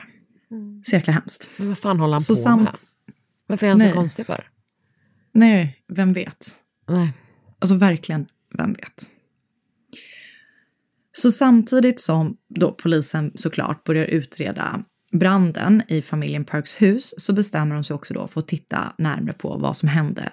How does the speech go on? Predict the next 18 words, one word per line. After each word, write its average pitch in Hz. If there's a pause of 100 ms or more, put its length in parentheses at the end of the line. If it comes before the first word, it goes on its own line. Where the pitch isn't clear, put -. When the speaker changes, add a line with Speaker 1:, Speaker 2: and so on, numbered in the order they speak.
Speaker 2:
när 151
Meg 156
dog. - (540)
Speaker 1:
Mm. 143 (400)
Speaker 2:
Så 196
Ken 190
Mifflin, 208 (520)
eh, 170
kontaktar -
då 151 (300)
polisdistriktet 190
som 156
är 151
typ -
ett -
angränsande 185
polisdistrikt -
till -